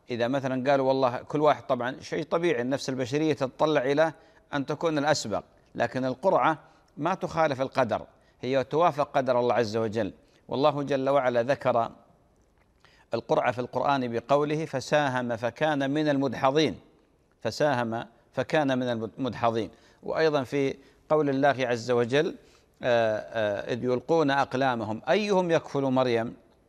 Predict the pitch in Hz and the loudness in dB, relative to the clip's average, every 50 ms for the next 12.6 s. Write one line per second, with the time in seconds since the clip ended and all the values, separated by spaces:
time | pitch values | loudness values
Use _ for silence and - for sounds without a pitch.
0 | _ _ _ _ _ _ _ - - 107 104 104 107 110 76 78 87 - - 98 | _ _ _ _ _ _ _ -6 -4 -2 0 0 0 -2 -2 -4 -6 -8 -10 -6
1 | - 120 117 117 - - 151 160 156 156 151 139 - 160 165 156 143 147 160 131 | -2 0 0 0 2 0 0 2 2 0 -2 -2 -2 -4 -2 -2 0 0 -2 0
2 | 139 156 170 147 151 160 180 - - 170 156 120 95 98 95 - - _ _ _ | 0 -2 -2 0 0 0 0 0 2 4 4 4 2 0 -6 -10 -16 _ _ _
3 | _ _ - - 156 160 156 143 135 139 127 135 139 139 127 - - 160 - 143 | _ _ -8 -6 -4 -4 -2 -2 -2 0 -2 0 0 -2 -4 -4 -6 -2 -2 -2
4 | 127 - 156 143 - - - 143 135 113 - 156 156 151 127 - 135 123 131 143 | -2 -2 -6 -10 -8 -6 -6 -6 -4 -2 -2 0 0 0 0 0 -2 -2 -2 -2
5 | 131 123 - 123 127 123 123 120 117 - 147 143 143 131 123 127 123 113 117 92 | -2 -2 -4 -4 -2 -2 -2 -2 -2 0 0 0 0 0 -2 -2 0 0 0 0
6 | 127 139 156 160 143 143 131 - - 156 143 160 175 185 - - - - _ _ | 4 4 4 4 4 0 -6 -2 -2 -2 2 4 4 4 2 -2 -12 -20 _ _
7 | _ _ _ - 156 180 - - 151 131 120 127 123 127 123 117 110 113 113 107 | _ _ _ 0 0 0 2 2 2 4 4 2 2 2 0 0 -2 -4 -6 -6
8 | - - 123 95 65 67 - _ _ _ _ _ - 110 123 143 143 139 135 123 | -4 -2 -2 -2 -2 -4 -12 _ _ _ _ _ -6 -4 -2 -2 0 -2 -2 -2
9 | - - 147 135 113 92 90 92 - _ _ _ _ _ _ _ - 156 - 165 | -2 0 2 2 2 0 -2 -8 -14 _ _ _ _ _ _ _ -6 -4 -2 0
10 | 165 170 160 147 175 165 175 175 160 139 127 - - 165 160 147 139 127 131 117 | 0 0 0 0 -2 -4 -2 -2 -2 -2 -2 0 0 2 2 2 2 2 -2 -2
11 | - 180 165 175 202 196 180 202 214 - - - - _ _ _ - - - 202 | 0 0 -2 0 0 0 2 2 2 0 -2 -10 -20 _ _ _ -8 0 2 2
12 | 170 127 131 127 120 110 - 120 107 92 90 90 | 2 4 2 2 0 0 -2 -6 -6 -6 -10 -14